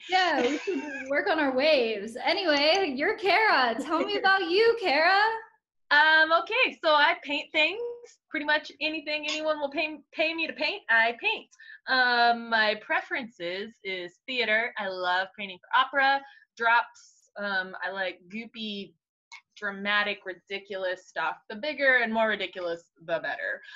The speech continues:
Speaker 2: Um, so when I'm not in the theater world, I like to paint murals, bedrooms, um,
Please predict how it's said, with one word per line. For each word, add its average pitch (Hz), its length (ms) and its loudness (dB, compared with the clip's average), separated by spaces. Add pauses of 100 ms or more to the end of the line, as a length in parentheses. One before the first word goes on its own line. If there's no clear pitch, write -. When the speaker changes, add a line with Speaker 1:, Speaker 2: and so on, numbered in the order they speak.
(240)
Speaker 2:
Um, 175 540 0
so 202 320 -4
when 196 100 -2
I'm 214 180 -2
not 262 440 2 (220)
in 254 260 -8
the 233 80 -10
theater 285 400 -4
world, 285 440 0
I 214 60 -6
like 196 280 -8
to 208 140 -12 (140)
paint 214 200 -10
murals, 302 500 0 (100)
bedrooms, 226 880 -2 (480)
um, 180 480 -4